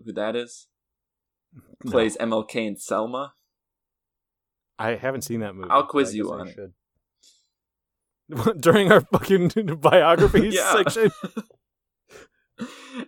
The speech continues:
Speaker 1: And, uh, D, Michael B. Jordan.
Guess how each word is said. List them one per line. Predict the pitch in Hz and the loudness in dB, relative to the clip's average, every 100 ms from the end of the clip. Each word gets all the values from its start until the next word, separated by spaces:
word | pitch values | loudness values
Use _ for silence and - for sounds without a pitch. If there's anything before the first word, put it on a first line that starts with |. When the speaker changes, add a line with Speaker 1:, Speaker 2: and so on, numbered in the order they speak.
| - | -4
Speaker 1:
And, | 139 147 156 147 151 147 131 123 | 0 0 0 0 -2 -6 -4 2
uh, | 117 113 110 107 | 4 4 2 0
D, | 131 131 127 123 107 | -2 -2 0 -2 0
Michael | 110 110 117 | -2 0 -2
B. | 95 101 101 98 | -2 -6 -8 -12
Jordan. | - - 104 98 | -10 -6 -6 -6